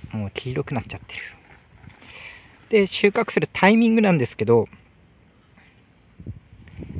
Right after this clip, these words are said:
はい。かぼちゃはですね、ここ。ここを見るときに、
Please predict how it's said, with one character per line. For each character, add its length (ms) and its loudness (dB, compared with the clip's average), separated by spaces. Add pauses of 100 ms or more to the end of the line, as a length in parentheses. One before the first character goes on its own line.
(480)
は 140 -2
い。 80 -6 (540)
か 120 2
ぼ 120 0
ち 100 -2
ゃ 60 0
は 100 2
で 80 -2
す 200 -8
ね、 260 -4 (3750)
こ 160 -18
こ。 120 2 (1700)
こ 140 -20
こ 160 4
を 100 4
見 120 2
る 120 0
と 120 -2
き 120 -6
に、 360 0